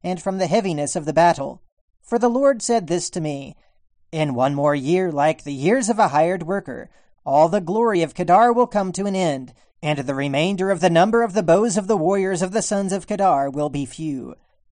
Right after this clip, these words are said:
For Yahweh, the God of Israel, has spoken. Chapter twenty-two. The oracle of the valley of vision.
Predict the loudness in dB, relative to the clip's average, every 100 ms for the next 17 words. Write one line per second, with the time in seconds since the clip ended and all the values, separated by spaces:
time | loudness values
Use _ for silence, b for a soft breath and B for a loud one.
0 | _ _ -8 -6 0 0 0 -4 -12 -6
1 | -6 0 4 6 4 2 -4 -2 -2 -2
2 | -2 -2 -2 -4 -8 -8 -6 -10 -16 -18
3 | _ _ _ _ _ _ -10 -10 -8 -12
4 | -8 -8 -8 -6 -6 -6 -10 -18 _ _
5 | _ _ _ _ -6 -4 -2 -2 -4 -2
6 | -2 0 0 -2 0 2 0 -4 -4 -4
7 | -2 -4 -4 -12